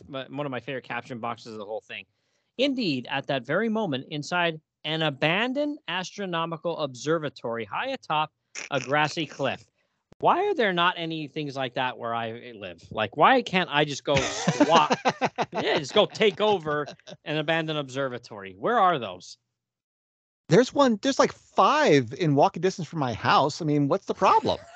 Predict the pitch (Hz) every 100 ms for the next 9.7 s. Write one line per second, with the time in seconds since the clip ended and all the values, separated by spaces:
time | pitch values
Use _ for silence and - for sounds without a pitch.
0 | - - - - 156 120 226 135 143 240
1 | 214 165 - 147 156 349 - 120 85 -
2 | - _ 339 _ _ _ - 202 170 143
3 | 135 170 226 233 214 170 - _ _ 165
4 | 143 _ _ _ 165 170 - 143 120 147
5 | 202 - 123 131 127 - 131 151 147 123
6 | 113 - - - 175 131 113 - 151 151
7 | 113 120 123 123 120 123 110 95 - _
8 | _ _ _ 135 127 113 101 104 _ _
9 | 135 131 143 117 110 104 107